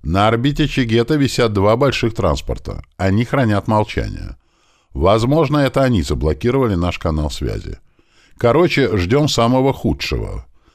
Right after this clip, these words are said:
Гарднер, бери на себя командование отрядом пилотов и готовься отражать атаку с воздуха.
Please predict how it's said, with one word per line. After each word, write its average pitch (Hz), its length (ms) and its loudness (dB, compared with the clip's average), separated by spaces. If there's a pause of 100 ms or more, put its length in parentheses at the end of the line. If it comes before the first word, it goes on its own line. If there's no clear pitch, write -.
(220)
Гарднер, 78 680 0
бери 110 320 2
на 151 120 2
себя 117 280 2
командование 98 720 2
отрядом 87 480 2
пилотов 71 560 -2 (280)
и 104 80 -2
готовься 120 520 0
отражать 101 460 0
атаку 90 320 -2
с - 100 -14
воздуха. - 540 -8